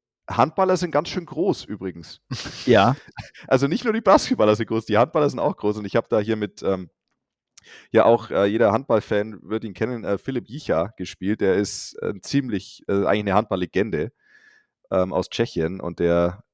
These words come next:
Speaker 1: Champions League schon gewonnen hat und auch als Trainer Champions League gewonnen, jetzt beim T H W Kiel, also er ist Head Coach beim T H W Kiel und da spielen viele Leute Golf, also vielleicht geht sich da ja auch mal irgendwie ein, der Match aus oder so.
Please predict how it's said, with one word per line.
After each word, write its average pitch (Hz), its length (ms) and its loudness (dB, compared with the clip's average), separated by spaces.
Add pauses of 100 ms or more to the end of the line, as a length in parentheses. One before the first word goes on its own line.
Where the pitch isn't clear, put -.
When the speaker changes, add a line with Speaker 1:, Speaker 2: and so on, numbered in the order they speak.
(100)
Speaker 1:
Champions 95 360 -4
League 92 120 -4
schon 90 160 -4
gewonnen 90 360 -2
hat 92 200 0
und 95 140 -6
auch 92 140 -2
als 90 160 2
Trainer 107 340 2
Champions 107 380 -4
League 107 120 -8
gewonnen, 101 280 -2
jetzt 101 200 -2
beim 98 120 -6
T 104 120 -4
H 98 60 0
W 92 80 -2
Kiel, 113 220 -4
also 90 120 -4
er - 20 -2
ist 87 100 -6
Head - 140 -4
Coach 98 240 -4
beim 92 120 -10
T - 100 -6
H 87 80 0
W 85 80 -8
Kiel 117 240 -6
und 98 240 -6
da 98 80 2
spielen 110 220 -8
viele 202 220 -4
Leute 175 240 2
Golf, 175 280 2
also 101 200 -2
vielleicht 107 260 0
geht - 180 0
sich 120 140 -4
da 113 140 6
ja 170 140 8
auch - 200 2
mal 80 320 2 (920)
irgendwie 90 380 -6
ein, 85 140 -2
der 80 120 -4
Match 78 320 -6
aus - 280 -6
oder - 160 -12
so. - 220 -16